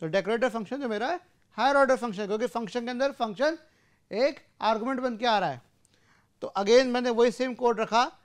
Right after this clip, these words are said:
बस उसके ऊपर मैंने ये कर दिया, और टाइम it निकाल रहा हूँ मैं तीस, अ, थर्टी, अ, तक की सीक्वेंस को जनरेट करने का। तो अब देखिए, डेकोरेटर से कितना फ़र्क पड़ रहा है। देखिए,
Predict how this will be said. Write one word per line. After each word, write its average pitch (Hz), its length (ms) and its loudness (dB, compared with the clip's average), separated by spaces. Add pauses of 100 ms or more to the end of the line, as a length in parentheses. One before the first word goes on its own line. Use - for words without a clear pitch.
(160)
बस 190 180 -4
उसके 202 200 -10
ऊपर 220 160 -6
मैंने 220 220 -6
ये 202 240 -4
कर 202 180 -4
दिया, 214 260 2
और 208 300 -2
टाइम 202 300 0
it 208 80 -10
निकाल 196 300 -4
रहा 208 120 -2
हूँ 214 80 -2
मैं 302 180 -4 (540)
तीस, 262 260 -2 (240)
अ, 190 140 -6
थर्टी, 254 540 0
अ, 208 160 0 (380)
तक 190 160 -8
की 190 420 -12
सीक्वेंस 180 320 -10
को 226 100 -8
जनरेट 190 320 -8
करने 180 240 -8
का। 180 160 -2 (420)
तो 233 40 -8 (160)
अब 294 160 8
देखिए, 269 260 2
डेकोरेटर 240 400 2
से 240 120 -4
कितना 233 300 -10
फ़र्क 202 260 -10
पड़ 185 120 -4
रहा 151 100 -8
है। - 140 -16 (760)
देखिए, 185 260 -4